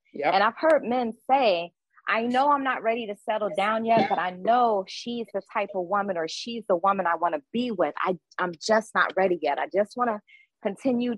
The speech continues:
Speaker 2: to do what I'm doing and run around and whatever it is that they're doing." And they want that woman to be there for them when they finish,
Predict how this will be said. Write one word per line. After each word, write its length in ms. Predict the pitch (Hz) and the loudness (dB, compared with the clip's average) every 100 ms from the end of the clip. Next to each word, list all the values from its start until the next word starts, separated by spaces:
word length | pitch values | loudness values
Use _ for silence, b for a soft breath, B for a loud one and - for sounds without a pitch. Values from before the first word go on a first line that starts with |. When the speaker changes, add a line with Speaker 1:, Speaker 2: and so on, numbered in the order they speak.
| - | -4
Speaker 2:
to 100 | 180 | -6
do 260 | 156 233 | 0 2
what 160 | 247 233 | 4 4
I'm 200 | 220 214 | 2 2
doing 520 | 220 233 233 233 226 | 2 4 4 2 2
and 240 | 170 165 160 - _ - | 2 0 -4 -10 _ -4
run 240 | 175 214 233 | 2 4 4
around 560 | 208 214 220 226 226 | 2 2 2 2 0
and 240 | 170 160 156 | -2 -6 0
whatever 380 | 196 240 254 269 | 4 6 4 0
it 120 | 262 | 0
is 160 | 254 240 | -2 -4
that 160 | 226 247 | -8 -8
they're 140 | 262 | -8
doing." 480 | 247 233 214 202 202 _ _ _ | -6 -4 -4 -6 -12 _ _ _
And 160 | - 214 | 0 2
they 80 | 202 | 2
want 320 | 196 233 240 | 4 2 2
that 180 | - - | 2 4
woman 320 | 226 214 214 - | 2 -2 -8 -10
to 80 | 180 | -12
be 280 | 156 262 | -6 -4
there 280 | 226 196 190 - | 0 2 2 -2
for 80 | 175 | -2
them 240 | 180 175 | -2 -2
when 160 | 175 180 | -2 -2
they 160 | 180 - | -6 -4
finish, 340 | 214 190 185 | -2 -2 -6